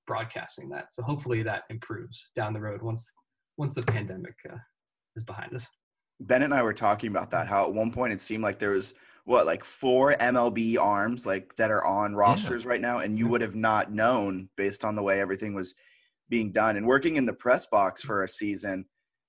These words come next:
Speaker 2: do they have all that information too? Like, that, I think that's the most irritating part. They're keeping track. I mean, 'cause of, of course they have to for their own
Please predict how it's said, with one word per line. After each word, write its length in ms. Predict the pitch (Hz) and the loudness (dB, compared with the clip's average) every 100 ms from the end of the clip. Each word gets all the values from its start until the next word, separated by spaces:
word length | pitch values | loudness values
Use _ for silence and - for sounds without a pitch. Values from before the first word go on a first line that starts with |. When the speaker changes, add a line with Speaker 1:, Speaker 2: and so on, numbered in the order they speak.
| _ _ - | _ _ -16
Speaker 2:
do 140 | 120 139 | -2 2
they 120 | 180 | 4
have 300 | 143 165 - | 4 2 4
all 120 | 131 | 6
that 180 | 113 104 | 8 6
information 580 | 104 101 113 98 - 98 | 4 -2 -4 -4 -4 -6
too? 200 | 131 139 | -2 2
Like, 160 | 98 95 | 2 4
that, 220 | 135 - | 4 4
I 60 | 139 | 2
think 160 | 202 | 2
that's 220 | 120 120 - | 2 2 0
the 60 | |
most 240 | 139 110 - | -2 -2 0
irritating 500 | 113 110 113 98 90 | 0 0 -2 -4 -2
part. 240 | 131 123 | 0 2
They're 100 | 98 | 0
keeping 340 | 95 135 139 135 | 0 0 0 -2
track. 380 | - 117 120 - | 2 2 0 0
I 40 | |
mean, 140 | 135 123 | 0 2
'cause 140 | 139 | 0
of, 160 | 117 - _ _ _ | -2 -6 _ _ _
of 120 | 117 110 | -2 2
course 220 | 160 147 | 2 4
they 140 | 120 | 2
have 320 | 107 117 127 | 4 2 2
to 120 | - 107 | -2 -4
for 120 | 113 | -2
their 160 | 107 104 | 0 2
own 380 | 104 101 92 | 0 -2 -6